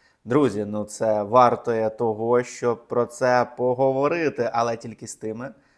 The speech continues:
хто підписався на цей канал, поставив вподобайку та дзвіночок, щоб не пропускати нічого цікавого зі світу політики та міжнародних відносин. Отже, це сталося. Те, чого так довго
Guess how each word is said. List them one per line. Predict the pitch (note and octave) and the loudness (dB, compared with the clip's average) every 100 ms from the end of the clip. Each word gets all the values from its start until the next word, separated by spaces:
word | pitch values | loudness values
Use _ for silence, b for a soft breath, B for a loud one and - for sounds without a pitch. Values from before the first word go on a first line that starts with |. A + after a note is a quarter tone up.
| b _ | b _
хто | - F#3 | -14 -10
підписався | F#3 C3+ - A2 G2+ B2+ | -8 -6 -6 -6 -6 -6
на | C3 | -6
цей | C3 E3+ | -4 -2
канал, | - G#3+ G#3+ F#3 | -2 0 0 0
поставив | F3+ E3+ - D#3+ C#3+ C#3 | -4 -6 2 2 2 0
вподобайку | - C3+ B2 C3+ D#3 B2+ - | -2 -2 -2 0 0 0 -4
та | A#2+ B2+ B2 | -6 0 -2
дзвіночок, | G2+ A2+ C3+ C#3 G2 - - _ _ _ _ | -2 -6 -2 -2 -4 -10 -20 _ _ _ _
щоб | - G3+ | -2 -2
не | E3 | -2
пропускати | C#3+ C3 C3 - B2+ A2+ | -4 -4 -2 4 4 2
нічого | A2+ G#2+ A#2 A2 | -8 -6 -6 -6
цікавого | A2 - C#3+ C#3+ B2+ B2 | -8 0 2 2 2 -2
зі | A#2 | -4
світу | - A2+ A#2+ A#2+ A2 b b b - | -10 -8 -6 -6 -8 b b b 0
політики | F3 C3+ B2 B2+ A#2+ | 2 2 0 -2 -4
та | A#2 A2+ | -2 -2
міжнародних | A2+ A2+ A#2 A#2 A2 A2+ A#2+ | -4 -4 -2 -2 -2 -8 -8
відносин. | A#2 A#2+ G#2+ G#2+ G2+ G2+ _ _ b b b b b | -6 -6 -6 -10 -18 -20 _ _ b b b b b
Отже, | C3 E3+ D3 A#2+ C3+ C3 B2+ - _ _ _ | 2 4 2 2 4 4 2 -12 _ _ _
це | - A#2 | -6 -4
сталося. | - - G#2+ G#2+ - - _ _ _ b b b - | -4 -4 -4 -6 -12 -20 _ _ _ b b b 4
Те, | F3+ F#3 | 6 6
чого | - E3+ D3 E3+ | 2 -2 0 0
так | E3 C3+ A#2+ A2+ A2+ | 4 2 2 -4 -4
довго | D3 F3+ F3+ D#3 C3 C#3+ | 4 10 10 8 2 2